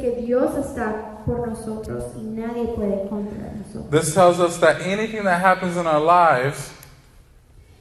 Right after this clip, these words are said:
Speaker 1: Nos dice que todo lo que pasa en nuestras vidas,
Speaker 2: we can get through it,
Speaker 1: podemos atravesarlo,
Speaker 2: sobrepasarlo, right?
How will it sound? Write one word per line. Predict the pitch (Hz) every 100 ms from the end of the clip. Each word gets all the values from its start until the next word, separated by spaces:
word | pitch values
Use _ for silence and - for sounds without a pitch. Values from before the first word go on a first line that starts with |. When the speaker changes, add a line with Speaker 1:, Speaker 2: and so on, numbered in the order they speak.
| -
Speaker 1:
Nos | 247
dice | 262 269 269
que | 240
todo | 269
lo | 269 294 294
que | 285 262
pasa | 247 233 269
en | 269
nuestras | - 277 269
vidas, | 247 208 - 214 - - - -
Speaker 2:
we | 143 160
can | 185 165 160 - - - - - - - -
get | 175 -
through | 120 175 214
it, | 143 165 - - - - - -
Speaker 1:
podemos | 233 233 240 -
atravesarlo, | 240 226 226 214 214 208 277 320 226 202 208 202 - - - - - -
Speaker 2:
sobrepasarlo, | 151 147 139 143 127 156 190 165 139 165 - - - -
right? | 127 151